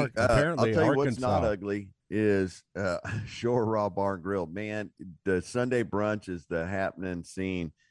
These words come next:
Speaker 2: at Shore Raw Bar and Grill. Go over there and join our buddies, uh,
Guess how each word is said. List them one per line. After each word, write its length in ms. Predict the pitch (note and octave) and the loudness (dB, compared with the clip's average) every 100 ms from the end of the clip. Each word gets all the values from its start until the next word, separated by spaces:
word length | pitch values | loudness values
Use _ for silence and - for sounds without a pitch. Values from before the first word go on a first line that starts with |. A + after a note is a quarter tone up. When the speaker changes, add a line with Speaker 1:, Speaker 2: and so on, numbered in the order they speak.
| _ _ | _ _
Speaker 2:
at 200 | E2 D#2 | -4 -4
Shore 280 | - G2+ F#2+ | -2 2 2
Raw 220 | F2 E2+ D#2+ | 2 2 0
Bar 240 | E2 E2 | -2 -2
and 80 | D#2 | -4
Grill. 300 | E2 E2 D#2+ | -4 -4 -4
Go 200 | D2+ F#2+ | -2 0
over 140 | G#2 G#2 | 0 0
there 160 | G#2 | 0
and 140 | F2+ D#2+ | -2 -4
join 240 | G#2 G#2 | -4 -2
our 100 | F2+ | -4
buddies, 480 | D#2 F#2+ F#2 F2 - - | -2 -2 -2 -6 -14 -16
uh, 340 | E2+ D2+ D2 | -12 -8 -8